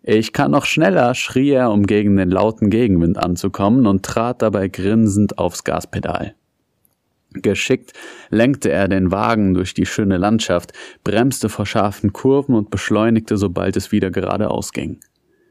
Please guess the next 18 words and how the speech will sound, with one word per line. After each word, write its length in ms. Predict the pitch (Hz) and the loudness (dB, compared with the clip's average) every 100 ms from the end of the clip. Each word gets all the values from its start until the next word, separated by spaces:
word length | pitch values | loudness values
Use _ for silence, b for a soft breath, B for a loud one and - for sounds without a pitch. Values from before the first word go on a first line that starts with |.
| _ _ - | _ _ 0
Da 160 | 110 | 0
hatte 200 | 104 98 | 2 0
er 160 | 87 90 | 0 -2
schon 280 | - 87 - | -2 -4 -2
immer 320 | 101 82 82 | 0 -2 -2
Spaß 400 | - 82 82 - | -8 -10 -10 -14
dran. 300 | - - 98 _ _ _ _ _ _ _ b b b b b - | -14 -14 -16 _ _ _ _ _ _ _ b b b b b 0
Das 160 | 127 | 0
Schöne 300 | - 190 175 | 2 2 4
an 80 | 98 | 4
der 100 | 101 | 4
Landschaft 540 | 95 98 101 110 95 90 | 4 2 0 0 -2 0
in 160 | 95 | 2
diesem 320 | 95 120 107 | 4 4 4
Teil 300 | 95 95 87 | 2 -2 -2
von 180 | 87 95 | -2 -2
Großbritannien 800 | 92 92 - 98 98 98 98 92 | 0 0 -2 -4 0 2 2 2
war, 240 | 92 104 | 2 0